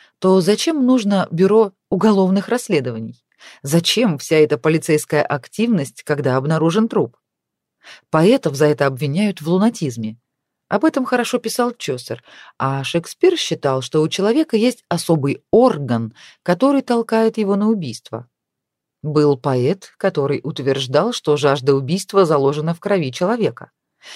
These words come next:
Разве вы станете отрицать, что полиция хладнокровно ждет, когда совершится убийство? А как только оно совершается, сразу же раздаются вопли о задержании,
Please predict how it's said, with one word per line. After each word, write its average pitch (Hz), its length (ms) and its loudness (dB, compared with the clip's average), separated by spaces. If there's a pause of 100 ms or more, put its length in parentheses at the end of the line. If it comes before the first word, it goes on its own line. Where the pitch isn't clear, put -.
(280)
Разве 196 420 2
вы 208 120 4
станете 277 540 -2
отрицать, 180 720 -2
что - 340 -4
полиция 165 680 -2
хладнокровно 143 760 0
ждет, 131 360 -4
когда 139 340 -2
совершится 165 580 -4
убийство? 208 540 -6 (800)
А 160 140 -2
как 185 200 2
только 151 380 2
оно 151 180 -2
совершается, 135 800 -4 (320)
сразу 269 420 0
же 262 120 4
раздаются 208 640 0
вопли 220 440 2
о 160 160 0
задержании, 151 800 0